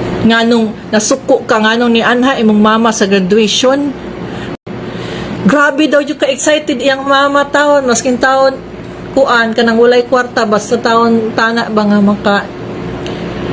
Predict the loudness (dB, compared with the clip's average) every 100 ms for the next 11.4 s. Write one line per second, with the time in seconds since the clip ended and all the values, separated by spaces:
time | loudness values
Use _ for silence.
0 | -6 -6 -6 -2 0 0 2 2 2 2
1 | 2 2 2 2 0 0 -2 0 0 2
2 | 4 2 2 -2 -8 -10 -6 -2 0 2
3 | 4 4 4 2 0 0 2 2 2 0
4 | -6 -10 -10 -8 -10 -2 2 4 2 2
5 | 0 0 0 2 2 0 -6 -12 -12 -10
6 | -10 -8 -8 -8 -8 -8 -8 -8 -2 0
7 | 2 2 2 2 2 2 0 0 0 0
8 | 0 2 4 2 4 2 0 0 2 2
9 | 0 -8 -12 -12 -12 -10 -10 -8 0 2
10 | 4 4 4 4 4 4 2 2 2 4
11 | 4 4 4 2